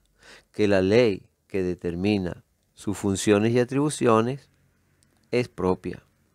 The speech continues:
es particular y existe en el ordenamiento jurídico de nuestro país. El Consejo de Estado,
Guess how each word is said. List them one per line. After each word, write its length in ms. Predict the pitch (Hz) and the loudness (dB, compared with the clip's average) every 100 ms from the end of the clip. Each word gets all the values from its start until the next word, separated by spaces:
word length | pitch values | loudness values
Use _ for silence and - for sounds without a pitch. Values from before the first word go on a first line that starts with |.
| _ _ | _ _
es 120 | 85 | -10
particular 800 | - 92 92 98 101 101 123 156 - _ _ _ _ | -6 -8 -6 -6 0 4 4 2 -8 _ _ _ _
y 80 | - | -6
existe 720 | 92 - 160 170 - 90 - | -6 -2 0 0 -2 -12 -10
en 160 | 95 92 | -8 -6
el 100 | 87 | -4
ordenamiento 680 | 87 90 87 90 92 90 113 | -4 -4 -6 -6 -8 -8 -6
jurídico 560 | 110 113 117 110 - | -2 0 0 -2 -8
de 220 | 90 90 90 | -10 -8 -6
nuestro 500 | 92 104 110 - 85 | -2 -2 -2 -10 -14
país. 480 | - 78 - - _ _ _ _ _ _ _ _ - - - - _ _ | -14 -14 -18 -20 _ _ _ _ _ _ _ _ -20 -20 -20 -20 _ _
El 160 | 110 101 | -2 0
Consejo 520 | 113 110 - 135 170 | 0 0 0 0 0
de 100 | 175 | 0
Estado, 560 | 143 - 139 147 165 | -2 0 2 2 0